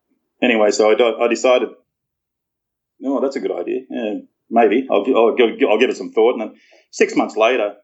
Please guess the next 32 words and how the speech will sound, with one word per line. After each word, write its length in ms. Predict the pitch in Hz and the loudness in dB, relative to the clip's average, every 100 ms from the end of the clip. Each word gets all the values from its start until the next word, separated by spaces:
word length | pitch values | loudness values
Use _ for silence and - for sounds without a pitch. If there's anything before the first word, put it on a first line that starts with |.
| - | -14
um, 300 | 110 110 107 | -10 -8 -6
I 40 | 107 | -8
was 100 | - | -6
playing 240 | 127 120 | -4 -4
a 20 | 101 | -4
Pro-Am 640 | - 117 110 123 113 - _ | 0 0 0 -2 -6 -10 _
in 160 | 101 92 | -12 -2
Griffith, 400 | 123 127 98 - _ _ _ _ _ _ - | 0 2 -2 -4 _ _ _ _ _ _ -6
and, 440 | 120 120 113 104 | -2 -2 -2 -2
uh, 320 | 107 110 110 | 0 0 0
got 160 | 110 139 | -2 -2
to 80 | - | -2
play 160 | 113 | -2
with 240 | 98 92 - | 0 -4 -2
two 160 | 127 | -2
professionals 500 | - - 143 139 110 | -2 0 -2 0 -2
in 60 | 95 | -2
our 100 | 87 | -4
group, 240 | 92 95 | 0 0
and 380 | 98 95 95 101 | 0 -6 -6 -2
one 180 | 107 110 | 0 2
was, 320 | 95 - - | 0 -2 -4
uh, 220 | 95 92 90 | -2 0 2
Ross 240 | 104 - | 0 2
Herbert, 300 | 104 117 135 | 0 2 0
and 80 | - | -4
the 60 | 107 | -4
other 100 | 104 | -4
one 100 | 90 | -6
was 100 | 87 87 | -8 -2
Gary 260 | 104 90 | 0 0
Tozer. 460 | - 113 123 110 | -4 -2 0 -2